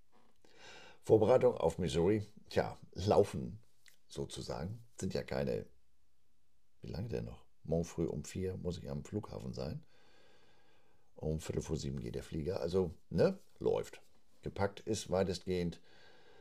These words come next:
Gibt noch so das ein oder andere kleine Hindernis, ne? Also,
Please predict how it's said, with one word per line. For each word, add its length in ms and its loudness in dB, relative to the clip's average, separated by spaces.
Gibt 200 -2
noch 80 -2
so 160 -4
das 160 -4
ein 160 -6
oder 160 -2
andere 220 -8
kleine 300 -4
Hindernis, 560 -2
ne? 200 0
Also, 380 -8